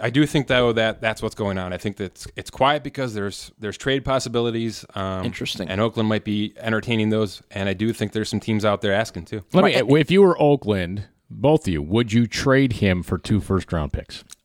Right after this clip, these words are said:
Speaker 2: I think you've almost backed yourself into a corner now where you have to.
Speaker 1: I, I
Speaker 2: He's clearly not interested in coming back or not under the terms that you're talking to him unless you're gonna, I mean, I, it, there's becomes a tipping point. We've seen this with guys over the years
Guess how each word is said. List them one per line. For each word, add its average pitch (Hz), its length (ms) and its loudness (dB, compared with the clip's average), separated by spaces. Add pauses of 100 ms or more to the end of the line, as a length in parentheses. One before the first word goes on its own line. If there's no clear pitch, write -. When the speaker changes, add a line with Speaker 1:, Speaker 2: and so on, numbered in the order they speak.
Speaker 2:
I 120 60 -4
think 170 300 0
you've 139 220 6
almost 170 440 2
backed 147 320 0
yourself 147 400 2
into 147 240 2
a 120 40 0
corner 185 440 0
now 101 240 -4
where 113 160 0
you 156 140 6
have 202 420 -6
to. - 220 -2 (340)
Speaker 1:
I, 110 100 -12 (100)
I 117 100 -12 (460)
Speaker 2:
He's 165 140 0
clearly 214 440 6
not 175 240 0
interested 175 480 0
in 139 240 -6
coming 175 340 -2
back 165 380 2
or 147 320 4 (200)
not 147 280 2
under 160 340 0
the 139 180 -2
terms 165 440 -2
that 160 140 2
you're 151 120 6
talking 156 500 0
to 196 100 4
him 156 80 4
unless 156 280 0
you're 151 140 2
gonna, 147 320 2 (760)
I 185 140 2
mean, 185 160 4
I, 190 180 0
it, 190 140 -2
there's 170 180 2
becomes 247 460 2
a 165 40 -6
tipping 254 400 0
point. 131 280 0
We've 165 140 -2
seen 208 180 -2
this 180 160 0
with - 140 -4
guys 165 260 2
over 147 180 -2
the 123 80 -8
years 165 520 6